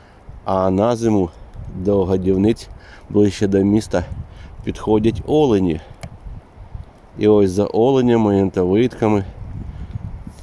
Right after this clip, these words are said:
та домашніми кішками перед морозами підтягується і рись. Рись патрулює фактично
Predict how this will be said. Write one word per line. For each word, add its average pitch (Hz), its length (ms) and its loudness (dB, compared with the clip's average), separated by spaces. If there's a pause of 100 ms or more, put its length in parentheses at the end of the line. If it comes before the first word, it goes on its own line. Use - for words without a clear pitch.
(280)
та 104 280 2 (320)
домашніми 95 640 2 (100)
кішками 113 560 2 (1300)
перед 104 240 4
морозами 98 640 4 (420)
підтягується 95 920 0 (520)
і 143 180 4
рись. 131 380 2 (1080)
Рись 117 440 0 (1900)
патрулює 107 720 4 (360)
фактично 101 720 -2